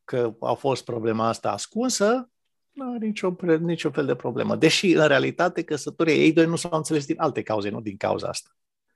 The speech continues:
Deci, pe tribunal nu-l interesează, în realitate, care sunt ciodănelile sau care este situația dată, care e povestea care nu mai poate continua împreună.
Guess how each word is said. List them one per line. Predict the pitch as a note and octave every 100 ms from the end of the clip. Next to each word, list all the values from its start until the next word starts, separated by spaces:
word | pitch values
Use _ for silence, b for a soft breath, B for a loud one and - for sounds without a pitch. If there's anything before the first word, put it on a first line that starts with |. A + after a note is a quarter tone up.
| _ _ _ _ _ _ _ _ _
Deci, | C3+
pe | -
tribunal | C#3+ D#3 D#3 F#3 A3 G#3+ A#3 C4+ _ _ _
nu-l | G#3+ A#3 G3
interesează, | C3+ B2 G2+ - A2+ G#2 G#2+ A2+ - _
în | C#3+ D3
realitate, | C#3 B2+ A#2+ A2+ C#3+ C#3 B2+
care | - C#3 B2
sunt | - A2
ciodănelile | - A2 G#2+ G#2 B2+ A#2+ G#2+
sau | G#2 - G#2
care | - A#2
este | G#2 -
situația | A2 A2+ - A2+ A#2+ - A#2
dată, | G2+ C3+ C#3 B2 A#2+ A2
care | B2 A#2+ A2+
e | G#2+ - _
povestea | - A#2 B2 B2 - A2
care | G#2 A2 G#2+ G#2 G2 _
nu | A#2+ A#2
mai | G#2+
poate | G#2 G2+ G2
continua | - F#2+ G2 G2
împreună. | F#2+ F#2+ F#2 F2+ -